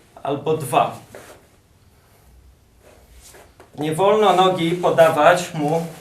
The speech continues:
do takiej samej techniki. Okej? Tutaj on zakłada mi dokładnie tą samą dźwignię, prawda? Nie wolno też nie przełożyć nogi, bo jeżeli on siądzie,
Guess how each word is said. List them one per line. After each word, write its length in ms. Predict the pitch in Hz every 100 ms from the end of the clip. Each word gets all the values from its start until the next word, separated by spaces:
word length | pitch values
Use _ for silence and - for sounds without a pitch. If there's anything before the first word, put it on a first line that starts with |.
| -
do 140 | 175 190
takiej 340 | 220 214 202
samej 560 | - 185 175 180 180 - - - _ _ _ _ _
techniki. 760 | 170 170 190 170 151 - 117 - - _ _
Okej? 280 | 160 196 190
Tutaj 300 | 202 202 196
on 280 | 190 185
zakłada 420 | 196 190 196 190 180
mi 160 | 180
dokładnie 500 | 180 180 190 175 175
tą 160 | 175 170
samą 400 | 180 170 156 - - - -
dźwignię, 500 | 147 139 170 - 117
prawda? 640 | 107 - 123 - 151 160 - - - - - - - - -
Nie 140 | 147 165
wolno 360 | 190 208 208
też 320 | 190 190 190 185
nie 160 | 185
przełożyć 680 | 185 220 220 226 190 165 -
nogi, 400 | 156 147 151 165
bo 160 | 165
jeżeli 420 | 175 170 180 175 185
on 360 | 180 165 165 151 - - -
siądzie, 720 | - - 214 165 147 156 185